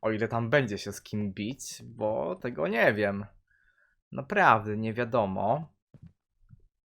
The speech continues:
Zobaczcie, jakie tutaj mam ciekawe rzeczy. Nie wiem, czy to miałem już w poprzednim odcinku, czy tego jeszcze nie miałem w poprzednim odcinku, ale zobaczcie, co tutaj mam.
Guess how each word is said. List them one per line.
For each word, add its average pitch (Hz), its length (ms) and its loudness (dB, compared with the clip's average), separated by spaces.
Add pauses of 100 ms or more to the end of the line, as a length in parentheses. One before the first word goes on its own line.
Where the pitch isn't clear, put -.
(340)
Zobaczcie, 123 580 4
jakie 123 200 6
tutaj 127 200 4
mam 123 180 4
ciekawe 123 420 2
rzeczy. 117 640 0 (640)
Nie 202 160 4
wiem, 170 160 6
czy - 160 -10
to 139 100 0
miałem 139 280 4
już 131 140 -2
w - 80 -20
poprzednim 135 560 2
odcinku, 165 520 -6
czy - 140 -10
tego 127 240 0
jeszcze 127 260 -4
nie 117 100 -2
miałem 135 260 0
w - 80 -12
poprzednim 117 420 -6
odcinku, 113 640 -4
ale 123 220 -2
zobaczcie, 117 600 -4
co 113 200 -10
tutaj 104 400 -2
mam. 160 420 2